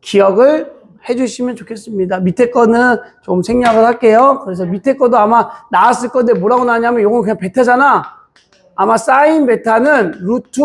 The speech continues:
A제곱 B제곱 분의 A가 나왔을 거고요. 그죠? 사인, 코사인 베타는 루트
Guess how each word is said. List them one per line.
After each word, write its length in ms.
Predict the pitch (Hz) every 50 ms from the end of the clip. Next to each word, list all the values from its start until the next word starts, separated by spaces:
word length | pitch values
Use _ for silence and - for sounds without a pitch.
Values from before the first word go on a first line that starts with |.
| 294 262 - -
A제곱 680 | 160 170 190 226 269 269 214 285 277 277 277 269 277 -
B제곱 580 | 190 185 180 233 233 226 214 240 240 - -
분의 480 | _ 196 202 196 269 311 339 349 339 339 - - _ _ _ _ _ _ _ _ _ _ -
A가 420 | 165 165 190 233 262 233 311 302
나왔을 400 | 302 294 285 269 - - 240 214
거고요. 800 | - 220 196 170 180 196 226 254 247 202 165 151 - - - _ _ _ _ _ _ _ _ _ _ _ _ _ _ _ _ _ _ _ _
그죠? 360 | - 233 220 294 294 294 294 - - - _ - - - _ 185 _ _ - -
사인, 580 | - - - 311 247 262 269 277 277 277 -
코사인 540 | - - 302 - - 320 302 294 294 294 262
베타는 560 | 233 220 - 233 240 247 269 302 339 349 339 330 - - - _ _ _ _ _ _ _ _ _ _ - _ _ - _ _ -
루트 400 | 202 214 240 226 - - - 247